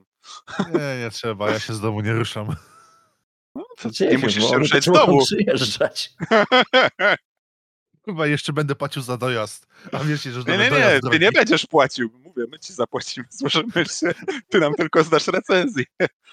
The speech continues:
Speaker 2: Zrobimy zrzutkę ze słuchaczami.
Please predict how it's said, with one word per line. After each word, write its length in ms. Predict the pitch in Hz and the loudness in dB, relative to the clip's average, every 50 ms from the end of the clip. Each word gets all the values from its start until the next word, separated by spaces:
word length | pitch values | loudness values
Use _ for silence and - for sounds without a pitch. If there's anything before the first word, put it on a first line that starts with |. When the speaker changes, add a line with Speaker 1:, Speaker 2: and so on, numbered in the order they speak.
| _ _ _ _ _ _ _ _ _ _ _ _ - | _ _ _ _ _ _ _ _ _ _ _ _ -12
Speaker 2:
Zrobimy 440 | 214 - 180 165 156 196 185 185 175 | -4 -2 -2 -2 -2 -2 0 -2 -2
zrzutkę 400 | 170 165 202 202 - - - 127 123 143 127 | 0 0 -2 -2 0 -2 -2 -2 -2 -4 -2
ze 140 | 131 143 | -2 -2
słuchaczami. 680 | 139 - 156 127 147 131 - - 120 117 110 110 110 | -2 -2 -2 -2 -2 -2 0 2 2 2 0 -2 -6